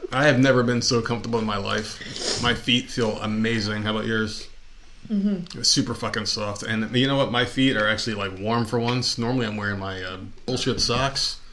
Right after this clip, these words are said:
Speaker 1: that I have 'cause I couldn't find the really comfortable ones at Walmart like we normally get. Like, every year it's like a ritual pretty much. We get these winter socks at Walmart, these thick ones, like, really beautiful socks that fall
Speaker 2: Yeah,
Speaker 1: apart.
Speaker 2: we're trying to replicate the socks that my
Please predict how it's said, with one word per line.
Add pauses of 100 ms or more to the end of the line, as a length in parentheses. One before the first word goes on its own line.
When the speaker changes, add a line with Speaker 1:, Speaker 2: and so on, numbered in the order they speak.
(400)
Speaker 1:
that
I
have
'cause
I
couldn't
find
the
really
comfortable
ones
at
Walmart
like
we
normally
get.
Like,
every
year
it's
like
a
ritual
pretty
much.
We
get
these
winter
socks
at
Walmart,
these
thick
ones,
like,
really
beautiful
socks
that
fall
Speaker 2:
Yeah,
Speaker 1:
apart.
Speaker 2:
we're
trying
to
replicate
the
socks
that
my